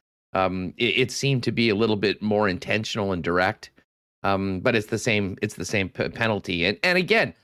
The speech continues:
for the Jets, I mean, <sighs> you know, you would like to see justice being served, but, I mean, I guess in their opinion, like, like, whatever, do what you gotta do. Just don't screw us like that later on in the season if it happens the other way around.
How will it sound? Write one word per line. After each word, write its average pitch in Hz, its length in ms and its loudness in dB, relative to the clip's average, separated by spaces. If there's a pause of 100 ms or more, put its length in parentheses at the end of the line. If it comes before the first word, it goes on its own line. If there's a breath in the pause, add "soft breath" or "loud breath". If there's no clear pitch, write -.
(160)
for 170 100 -2
the 151 80 -2
Jets, 165 360 0
I 151 40 0
mean, 143 320 -2
<sighs> - 480 -10
you 156 80 -4
know, 117 100 2
you 139 200 2
would 127 120 2
like 135 280 2
to 123 80 -6
see 131 180 -2
justice 117 460 -2
being 98 220 -2
served, 113 420 2
but, 104 240 2 (760)
I 107 40 -2
mean, 107 100 4
I 104 40 4
guess 123 240 0
in 107 100 0
their 113 160 4
opinion, 92 500 -2
like, - 200 -4
like, 104 280 -4
whatever, 95 460 2
do 117 100 0
what 110 180 0
you 107 60 -2
gotta 92 240 2
do. 85 320 0 (320 soft breath)
Just 127 160 0
don't 127 180 2
screw 104 300 0
us 120 180 0
like 107 220 0
that 101 240 2
later 101 320 2
on 113 160 4
in 98 60 -2
the 92 100 -2
season 117 500 -2 (240 soft breath)
if - 120 -2
it 104 100 2
happens 117 400 -2
the 110 120 2
other 104 160 4
way 101 160 4
around. 101 460 2